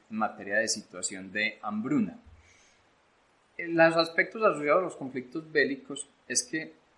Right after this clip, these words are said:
se hace una destrucción marcada del campo, y el campo, el agro, es necesario para la formación de los alimentos.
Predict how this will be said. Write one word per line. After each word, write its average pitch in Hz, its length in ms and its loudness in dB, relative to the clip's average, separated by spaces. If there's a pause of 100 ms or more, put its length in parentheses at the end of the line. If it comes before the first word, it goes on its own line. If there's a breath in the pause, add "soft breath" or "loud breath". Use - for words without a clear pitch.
(140)
se - 160 -4
hace 123 180 -6
una 151 200 -2
destrucción 113 520 -6
marcada 123 400 -2
del 101 120 -6
campo, 131 260 -2 (220)
y 120 100 -6
el 113 140 -8
campo, 139 440 2
el 101 160 0
agro, 123 440 8
es 110 100 -10
necesario 104 500 -10
para 101 140 -12
la 95 120 -4
formación 98 520 -12
de 104 60 -12
los 104 180 -8
alimentos. 123 580 -8